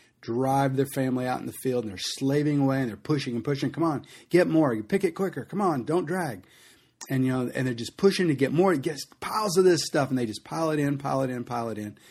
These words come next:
And then at the end, they, they say, "Okay, how much did we get?" And they shake it all into a container, and no matter how much they picked, it equaled two liters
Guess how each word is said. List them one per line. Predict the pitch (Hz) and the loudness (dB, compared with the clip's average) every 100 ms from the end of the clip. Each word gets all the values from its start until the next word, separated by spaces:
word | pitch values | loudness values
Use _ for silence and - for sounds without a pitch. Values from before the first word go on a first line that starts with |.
| - - _ - | -20 -20 _ -8
And | 110 | 2
then | 160 | 4
at | 185 - | 4 2
the | 139 | 2
end, | 156 151 | 2 4
they, | 135 127 131 | 4 2 0
they | 123 | -4
say, | 117 135 | -2 -2
"Okay, | 135 135 | -2 -2
how | 104 175 | 0 2
much | 170 - | 2 2
did | 143 | 0
we | 143 | 0
get?" | 131 127 104 _ _ _ _ _ - | 0 -2 -4 _ _ _ _ _ -10
And | 107 | -8
they | |
shake | 95 - 151 160 170 | -6 -2 0 2 4
it | |
all | 156 156 | 4 6
into | 156 151 151 | 4 2 0
a | 139 | -2
container, | 139 127 - 123 113 110 110 - _ _ _ _ | -2 -4 -4 -4 -2 -4 -8 -12 _ _ _ _
and | 107 104 101 104 - | -8 -6 -8 -12 -6
no | 123 127 | 0 2
matter | 127 110 | 2 0
how | 101 - - 196 | -6 -6 0 2
much | 180 135 127 - | 4 0 -2 -6
they | 135 | -6
picked, | 123 127 101 - _ - _ _ _ _ _ - | -6 -6 -8 -10 _ -20 _ _ _ _ _ -8
it | 123 - | -4 4
equaled | 180 - 131 113 110 - _ - | 4 4 -2 0 -2 -8 _ -2
two | 160 165 | 2 4
liters | 135 113 110 110 - | 4 2 0 -4 -12